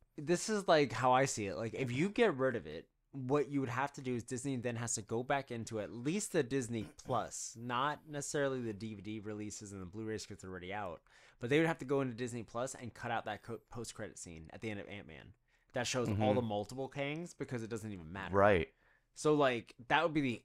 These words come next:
Speaker 1: only thing. Like, they would have to go into Disney Plus and then cut it. And I think if they do decide to do that, then that tells us right there, like, where their plans are going. Like,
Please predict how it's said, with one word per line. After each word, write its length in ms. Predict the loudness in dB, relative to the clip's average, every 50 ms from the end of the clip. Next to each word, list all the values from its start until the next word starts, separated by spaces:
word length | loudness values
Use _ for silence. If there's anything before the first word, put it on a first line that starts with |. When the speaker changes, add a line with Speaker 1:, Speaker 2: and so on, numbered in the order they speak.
| _ -4
Speaker 1:
only 340 | -2 0 0 0 0 0 -2
thing. 360 | -4 -6 -8 -8 -8 -12 -14 -10
Like, 240 | -6 -6 -6 -4 -2
they 100 | 0 2
would 100 | 2 2
have 120 | 0 0 -2
to 60 | -8
go 260 | -2 0 2 4 4
into 140 | 4 2 2
Disney 280 | 0 -2 -2 -2 -6
Plus 340 | -6 -4 -2 0 0 0 -2 -4
and 180 | -6 -6 -4
then 220 | -4 -6 -6 -8 -12 _ -14
cut 260 | -10 -4 -2 -2 -2
it. 180 | -2 -6 -10 -12 -8
And 80 | -4 -2
I 100 | 0 -2
think 320 | 0 0 0 0 0 -2 _ 2
if 220 | 2 2 2 2
they 180 | 2 2 2 2
do 640 | 0 -6 -8 -4 -2 -2 0 0 0 0 -2 -4 -8 _ _ _ _ _ _ _ _ _ _ _ _ _ _ _ _ _ _ _ _ _ _ _ _ -8
decide 400 | -6 -4 0 4 6 6 6 6 2
to 40 | -2
do 260 | -6 -4 -4 -4 -2
that, 300 | -4 -4 -6 -6 -10 -12 -16 _ _ -20 -20 -20 -20 _ _
then 240 | 4 6 6 6 6 6
that 300 | 6 6 4 2 -2 -8
tells 360 | -6 0 2 2 2 2 0
us 180 | -2 -2 -2
right 220 | -2 -2 -2 -2 0
there, 220 | 0 0 2 2
like, 200 | 0 -2 -4 -6
where 200 | -4 -4 -4 -4
their 120 | -4 -6 -8
plans 400 | -8 -8 -8 -6 -6 -6 -6 -8
are 60 | -10
going. 400 | -10 -12 -12 -12 -14 -16 -18 -20 _ _ _ _ _ _ -6
Like, 280 | -2 0 0 0 -2 -4